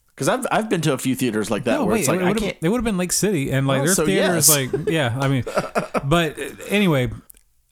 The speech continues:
Speaker 2: all that to say, it's been a long time since I visited the world of Resident Evil.
Speaker 1: Gotcha, yeah, yeah.
Speaker 2: And,
Speaker 1: Sames.
Speaker 2: and I was just, man, like, the, the acting was just so-so, like, the dialogue was just very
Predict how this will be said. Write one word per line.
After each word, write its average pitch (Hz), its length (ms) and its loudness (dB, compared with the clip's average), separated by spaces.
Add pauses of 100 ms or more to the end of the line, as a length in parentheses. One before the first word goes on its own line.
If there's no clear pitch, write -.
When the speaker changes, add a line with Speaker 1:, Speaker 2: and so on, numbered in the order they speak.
(460)
Speaker 2:
all 185 220 4
that 180 100 2
to 151 100 2
say, 135 280 2
it's 143 100 0
been 170 120 2
a 135 80 2
long 120 320 2
time 117 220 0
since 107 180 -4
I 120 140 0
visited 113 540 -2
the 107 60 -4
world 98 320 -2
of 90 100 -6
Resident 85 380 -6
Evil. 80 100 -8
Speaker 1:
Gotcha, 85 360 -2
yeah, 80 140 -4
yeah. 87 240 -6 (380)
Speaker 2:
And, 120 460 2
Speaker 1:
Sames. - 80 -4 (520)
Speaker 2:
and 185 160 -2
I 196 80 0
was 196 100 0
just, 185 160 0
man, 170 260 0
like, 131 320 -2
the, 120 300 0 (360)
the 151 80 -2
acting 202 460 0
was 139 180 2
just - 500 0
so-so, 147 640 2
like, 123 260 0
the 107 60 -6
dialogue 147 640 0
was 117 260 -2
just 113 180 -4
very 123 500 -2